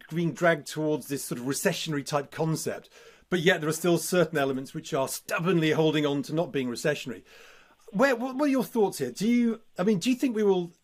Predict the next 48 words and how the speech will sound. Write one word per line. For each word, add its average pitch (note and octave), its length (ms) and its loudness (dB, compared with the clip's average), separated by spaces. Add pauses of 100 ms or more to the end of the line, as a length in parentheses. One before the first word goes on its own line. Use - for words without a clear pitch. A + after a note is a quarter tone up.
naturally F3 560 0
go F#3 160 2
into F3+ 200 -2
a F3+ 40 -2
recession, F3 580 -2 (360)
or G#3 120 8
do E3+ 140 -4
you F#3 140 -2
think E3+ 300 0
that D#3 100 -10
the C#3 80 -6
Fed D3 480 0 (440)
has - 280 -8
to D3+ 320 0
still E3 320 0
manufacture D3 640 0
one, A2+ 100 -8
still E3+ 200 -4
has C#3+ 120 -6
to - 80 -6
do C#3+ 100 0
a D3 40 2
little B2+ 180 -2
bit C#3 140 -2
more C3+ 220 2
work? D3 440 2 (220)
Because D#3+ 180 -2
it G3 80 -4
feels B3 420 0
like G3 120 4
the E3 80 -8
Fed D#3+ 400 0 (760)
considers F3+ 460 0
a E3 60 6
recession D3+ 920 -2
versus D3+ 640 0 (100)
inflation. D#3+ 600 -2
It - 60 -14
considers C#3+ 380 -4
recession C3+ 460 0
the C#3+ 100 0
lesser D3+ 300 -2
of A#2+ 100 -6
those C3+ 180 0
two C#3 180 -6
evils, C#3 280 -4
and C3 120 -4
therefore C3+ 500 -2